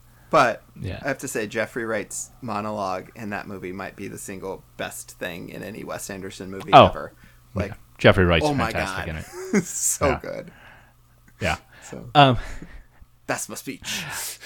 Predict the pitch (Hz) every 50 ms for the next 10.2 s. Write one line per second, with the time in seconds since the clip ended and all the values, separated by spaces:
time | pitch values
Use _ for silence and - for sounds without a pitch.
0 | - 370 370 370 - - - _ _ _ _ _ - 98 90 90 - - - -
1 | - - - - - _ _ _ - 151 147 135 127 123 117 120 - _ _ _
2 | _ _ _ _ _ _ - - _ - - - - - - - - - - -
3 | - - _ _ _ _ _ - - - - - - - - - - - _ _
4 | _ - 143 - 156 156 165 175 185 196 185 156 127 117 113 104 107 113 - -
5 | - - - _ _ 117 113 113 113 110 110 107 107 104 101 - - - _ _
6 | _ - 104 - 139 139 135 127 131 104 92 85 85 90 - - - - _ _
7 | _ - 107 - 113 104 98 95 98 92 98 - - 101 95 92 92 92 95 87
8 | 98 95 95 92 - - 101 87 - - 98 98 104 - - - 98 85 85 -
9 | - - - - _ 127 107 92 92 98 - - - - 101 82 87 92 85 90
10 | 90 101 -